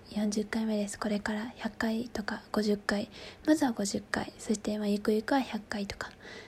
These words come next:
あの、続けていけたらな、なんて思います。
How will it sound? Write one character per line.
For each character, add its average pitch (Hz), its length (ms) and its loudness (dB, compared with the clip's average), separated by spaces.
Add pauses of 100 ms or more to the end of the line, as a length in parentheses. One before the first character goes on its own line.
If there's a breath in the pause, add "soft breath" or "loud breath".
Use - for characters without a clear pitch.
(140 loud breath)
あ 110 120 -4
の、 - 200 -6 (120)
続 - 280 -4
け 208 120 0
て 202 100 -4
い 196 100 0
け 220 140 -10
た 226 100 -6
ら - 120 -10
な、 233 180 2
な 202 120 0
ん - 40 -2
て - 200 -8
思 208 200 -2
い 202 80 -2
ま 208 180 -4
す。 - 140 -14